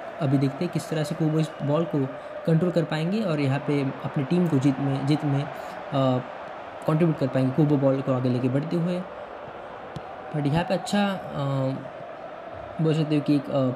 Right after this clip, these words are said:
पास goalkeeper की तरफ दिया गया था, Goalkeeper ने अच्छे से पास Ronaldo के पास दिया है, एक अच्छा kick उन्होंने किया है। अभी देखो Gabriel के पास फिर से ball, De ब्रुयने के पास फिर से ball, Neymar, Neymar अभी ball को आगे लेके बढ़ते हुए goal का chance बनता हुआ यहाँ पे।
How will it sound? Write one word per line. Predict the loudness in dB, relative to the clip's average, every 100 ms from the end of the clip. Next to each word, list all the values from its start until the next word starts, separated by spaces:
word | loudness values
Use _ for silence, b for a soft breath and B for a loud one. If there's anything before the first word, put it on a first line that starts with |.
| 2
पास | 2 2
goalkeeper | 2 4 4 2
की | 0
तरफ | 0 -2 -4 -8 0
दिया | 2 4
गया | 2 0
था, | 2
Goalkeeper | 4 4 4 2
ने | 0
अच्छे | 0 -2
से | 0 0
पास | -2 -2 -2 2
Ronaldo | 4 4 4
के |
पास | 2 0
दिया | 2 2 2
है, | 0 -2 B B B -2
एक |
अच्छा | 0 0
kick | 2 2 2
उन्होंने | 2 2
किया | 2 0
है। | 2 2
अभी | 4
देखो | 4 4
Gabriel | 4 4 4 4
के | 2
पास | -2
फिर | 0
से | 0 0
ball, | 0 0 0 -2 2
De | 4
ब्रुयने | 6 4 2
के |
पास | -2 -4
फिर | -2
से | -2
ball, | 2 4
Neymar, | 4 4 2
Neymar | 2 2 2 2
अभी | 2
ball | 2 2
को | 2
आगे | 2 4
लेके | 2
बढ़ते | 2 2 0
हुए | 0 0
goal | 2 2
का | 2
chance | 0 0 0
बनता | 0 2
हुआ | 2
यहाँ | 2 0
पे। | -4